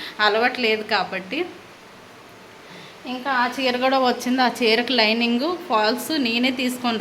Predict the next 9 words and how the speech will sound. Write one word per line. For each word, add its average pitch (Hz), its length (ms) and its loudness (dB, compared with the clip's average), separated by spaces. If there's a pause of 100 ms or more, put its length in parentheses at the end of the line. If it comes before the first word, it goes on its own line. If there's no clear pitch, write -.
రావాలి, 208 380 2 (120)
కుట్టాలన్నమాట. 202 760 -2 (680)
సర్లేండి, 240 500 0 (380)
ఆ - 20 2 (240)
నైట్ 220 320 2
మా 233 140 0
వారు 208 260 4
వచ్చారంటే 214 520 -2 (440)
వచ్చేటప్పుడే 240 560 -2